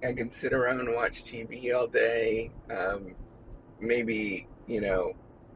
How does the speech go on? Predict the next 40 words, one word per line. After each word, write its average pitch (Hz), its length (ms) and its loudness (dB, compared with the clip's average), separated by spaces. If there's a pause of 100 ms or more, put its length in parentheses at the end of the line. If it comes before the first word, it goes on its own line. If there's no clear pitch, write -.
(140)
I - 260 -4
don't 131 140 -4
know. 110 340 6
I 143 100 6
don't 143 140 4
know 123 120 2
what 131 140 6
else 143 280 4
you 151 80 6
have - 100 0
to - 80 -8
do. 220 420 0
And, - 200 -2 (480)
and 127 340 2 (920)
when 131 220 0
you, 127 380 0 (300)
when 120 160 -2
you 127 100 -2
start - 460 0
sort 120 260 0
of 104 100 2 (280)
thinking - 480 -2
about - 360 -4
that, - 220 -6
"What - 200 -2
the 226 80 4
heck 180 240 -4
am 139 80 -2
I 143 80 -2
gonna 120 240 0
do 123 680 0 (540)
that - 240 2
would 98 200 4 (160)
not 139 400 -2 (140)
be 135 140 -16
this?" 98 680 0 (640)
Um, 113 420 6 (320)
I 165 80 2
don't 196 120 6
know. 226 180 6